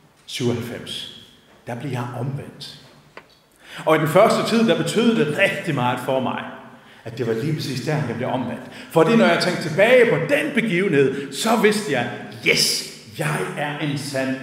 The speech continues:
troende." Men eftersom jeg gjorde det,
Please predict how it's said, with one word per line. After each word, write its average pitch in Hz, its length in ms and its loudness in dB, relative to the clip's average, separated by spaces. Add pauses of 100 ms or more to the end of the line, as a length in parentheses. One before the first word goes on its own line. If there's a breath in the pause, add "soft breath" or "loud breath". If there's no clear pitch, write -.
(220)
troende." 123 460 -6 (1160 loud breath)
Men 170 140 -4
eftersom 220 800 -2
jeg 120 180 -6
gjorde 127 260 -6
det, - 100 -10